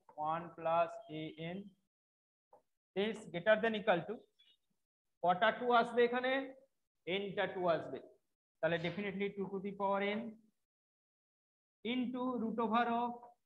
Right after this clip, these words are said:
A one, A two dot, dot, dot, dot, A N। কিন্তু এখানে ভ্যালু কত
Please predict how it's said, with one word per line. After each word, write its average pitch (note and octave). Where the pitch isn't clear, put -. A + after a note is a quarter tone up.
A F3
one, G3+
A -
two G3+
dot, E3
dot, E3
dot, E3
dot, F3
A -
N। -
কিন্তু E3+
এখানে F#3
ভ্যালু E3
কত G3